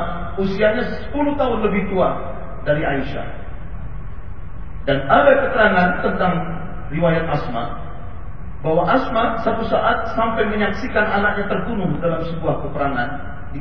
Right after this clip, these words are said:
tahun tujuh puluh tiga Hijriah. Di tahun tujuh puluh tiga Hijriah terjadi peperangan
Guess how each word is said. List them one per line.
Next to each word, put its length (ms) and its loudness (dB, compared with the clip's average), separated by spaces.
tahun 240 2
tujuh 240 -2
puluh 160 -6
tiga 240 -2
Hijriah. 400 -4
Di 160 -8
tahun 240 6
tujuh 240 0
puluh 160 -2
tiga 160 4
Hijriah 640 2
terjadi 320 0
peperangan 500 -2